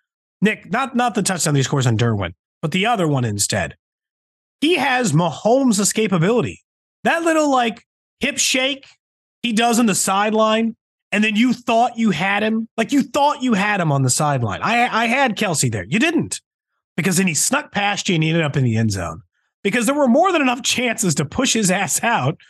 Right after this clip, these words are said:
before he got there, and you didn't do it. He's always one step ahead, 'cause, like, sometimes, Nick, I think maybe you and I have talked about this off, off the air.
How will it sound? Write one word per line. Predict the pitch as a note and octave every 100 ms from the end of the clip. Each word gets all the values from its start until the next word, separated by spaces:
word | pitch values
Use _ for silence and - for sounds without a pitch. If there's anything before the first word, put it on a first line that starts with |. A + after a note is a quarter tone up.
| _ _ -
before | F#3 - A3 G#3
he | E3+ G#3+
got | D#3+ G#3+ - -
there, | B2+ A2+
and | C3 D#3+ C#3+
you | G#3+
didn't | E3+ E3 G#3 B3 G#3+ C3
do | F3+ D4+ F#4+
it. | - - - _ _ _ _ -
He's | D#4+
always | D#4+ C4 D3+
one | D#3 G#3
step | F#3 - G#3
ahead, | G3+ G3+ G3+
'cause, | B3 A3+
like, | A3+
sometimes, | E4+ F#4 D4+ G#3 -
Nick, | F#3+ D4+ A3+
I |
think | F4 F4+
maybe | B3+ E3+
you | E3+
and |
I | D#3+
have | D3
talked | D#3+
about | C#3
this | A#2+ B2+
off, | C3 C#3 C#3
off | C3+ B2+
the | A#2 G2+
air. | D#2+